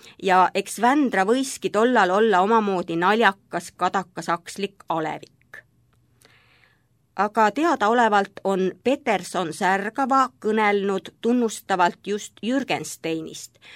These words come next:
kui sellesse kadakasakslusse esimese kiilu lööjast, kuna just Jürgenstein võttis eesti keele seltskondlikuks suhtluskeeleks. See tuleb muide esile ka Jürgensteini enda mälestustes.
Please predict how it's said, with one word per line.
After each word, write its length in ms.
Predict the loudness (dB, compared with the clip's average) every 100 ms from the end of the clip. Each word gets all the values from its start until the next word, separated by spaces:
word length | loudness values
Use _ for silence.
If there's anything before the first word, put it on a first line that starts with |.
| -20 _
kui 260 | 2 2 2
sellesse 480 | 0 0 0 -2 -8
kadakasakslusse 1400 | -2 0 0 -2 _ -4 -4 -4 -8 -6 -8 -6 0 0 0 _ _
esimese 640 | -8 -6 -2 -2 0 -2 -2 -6
kiilu 380 | -6 -2 0 2
lööjast, 760 | 0 -2 -6 -10 -12 -14 -20 _ _ _ _ _ -4
kuna 420 | 0 4 2 0 _ _ _ -6
just 420 | -6 -8 -14 -4
Jürgenstein 680 | -2 0 -2 -2 -2 -2 0
võttis 260 | -4 -4 -2
eesti 380 | -2 -2 -6 0
keele 460 | 0 2 2 0 -4
seltskondlikuks 1040 | -4 -4 -4 -4 -2 -2 -6 -10 -12 -10
suhtluskeeleks. 1120 | -10 -12 -16 -16 -14 -10 -10 -10 -14 -16 -18 -18 _ _ _ _ _ _
See 180 | -4 0
tuleb 260 | 0 0
muide 320 | -2 -2 -2 -2
esile 340 | -6 -4 -4
ka 360 | 0 2 2 -2
Jürgensteini 640 | -8 -6 -8 -6 -4 0 0
enda 220 | 0 -4
mälestustes. 840 | -6 -8 -12 -18 -20 -20 -18 -20